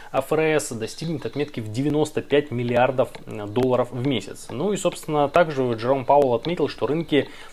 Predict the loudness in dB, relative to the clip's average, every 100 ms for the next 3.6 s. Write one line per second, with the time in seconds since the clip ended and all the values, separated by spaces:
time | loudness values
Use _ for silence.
0 | -6 4 4 6 4 4 2 0 0 -2
1 | 2 0 0 -2 0 0 0 -2 -2 0
2 | 0 -2 -2 0 2 2 0 -2 -2 -2
3 | -2 2 4 2 -4